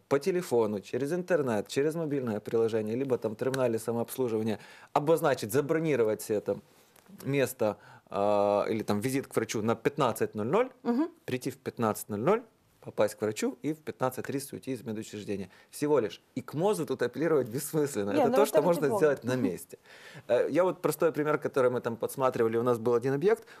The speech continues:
Speaker 1: очень сложный, как раз, э, в том плане, что, да, люди утром приезжают с реги-, с районов много.
Speaker 2: Мгм.
Speaker 1: И мы вот, м, есть решение, мы его, кстати, так нигде и не применили. Вот ждём, пока где-то найдётся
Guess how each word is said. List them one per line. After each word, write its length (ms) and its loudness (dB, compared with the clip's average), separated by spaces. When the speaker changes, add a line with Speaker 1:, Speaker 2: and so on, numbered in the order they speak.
Speaker 1:
очень 360 0
сложный, 460 -2
как 180 -10
раз, 240 -2
э, 40 -20
в 40 -20
том 120 -10
плане, 180 -4
что, 140 -10
да, 80 2
люди 280 -2
утром 320 -2
приезжают 480 2
с 120 -10
реги-, 280 -4
с 100 -10
районов 420 0
много. 360 -4
Speaker 2:
Мгм. 340 -6
Speaker 1:
И 80 -6
мы 80 -4
вот, 160 0
м, 300 -12
есть 240 -4
решение, 340 0
мы 100 2
его, 60 2
кстати, 220 -4
так 220 -4
нигде 200 -2
и 40 -2
не 100 -4
применили. 460 -2
Вот 320 -6
ждём, 320 -2
пока 200 0
где-то 320 -4
найдётся 500 -2